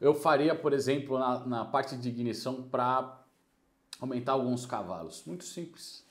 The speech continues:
A gente vem nessa parte de alta carga do motor, onde a turbina tá mais cheia,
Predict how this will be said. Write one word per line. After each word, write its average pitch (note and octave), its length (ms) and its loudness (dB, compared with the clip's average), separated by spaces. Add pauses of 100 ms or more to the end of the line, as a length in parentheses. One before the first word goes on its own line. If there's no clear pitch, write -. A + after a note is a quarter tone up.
A - 80 -16
gente G#2+ 520 -8 (320)
vem B2 160 2
nessa B2+ 240 0
parte A#2+ 380 0
de G2+ 400 0
alta C#3+ 340 0
carga C3+ 460 0
do G2+ 100 -4
motor, G2 380 -2
onde G#2+ 220 -2
a - 20 -8
turbina A#2 480 -4
tá A2 160 -4
mais F#2 220 -6
cheia, C3 440 0